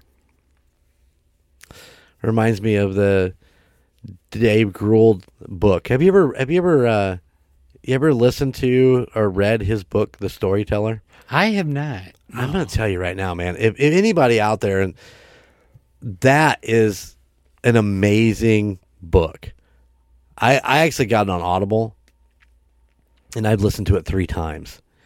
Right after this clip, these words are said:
Speaker 1: It's
Speaker 2: Wow.
Speaker 1: like, like, I don't know, like, twelve hours or fourteen hours or whatever.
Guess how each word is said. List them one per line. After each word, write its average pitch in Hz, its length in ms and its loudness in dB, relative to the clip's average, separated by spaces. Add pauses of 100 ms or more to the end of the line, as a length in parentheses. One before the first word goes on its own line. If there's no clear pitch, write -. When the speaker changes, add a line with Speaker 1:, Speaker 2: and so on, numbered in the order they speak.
(180)
Speaker 1:
It's - 220 -2
Speaker 2:
Wow. 135 80 4
Speaker 1:
like, 110 280 0
like, 104 280 0 (140)
I 101 120 0
don't 107 120 0
know, 87 160 -2
like, 87 220 -4
twelve 101 400 0
hours 98 560 0
or 90 60 -6
fourteen 107 420 -4
hours 101 420 -2
or 107 60 -2
whatever. 98 400 0